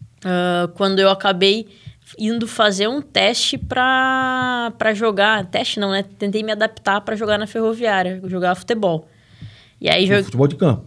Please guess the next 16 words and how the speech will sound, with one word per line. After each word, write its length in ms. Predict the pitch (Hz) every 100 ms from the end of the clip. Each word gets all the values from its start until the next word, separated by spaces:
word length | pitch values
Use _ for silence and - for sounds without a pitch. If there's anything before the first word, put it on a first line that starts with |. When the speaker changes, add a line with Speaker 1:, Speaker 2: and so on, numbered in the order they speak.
| -
Speaker 1:
Aham, 340 | 208 190 208 180
na 120 | 165
Ferroviária 460 | 170 190 185 175 208
Speaker 2:
Tá, 60 |
na 80 | 214
Speaker 1:
mesmo. 160 | 165 131
Speaker 2:
Ferroviária 200 | 143 160
mesmo. 240 | 117 85 190
Speaker 1:
Exato. 460 | 190 196 160 160 -
E 60 |
aí 100 | 175
joguei 260 | 185 190 185
dois 160 | 190 190
mil 120 | 190
e 60 |
quinze, 560 | 190 - 208 262 302 339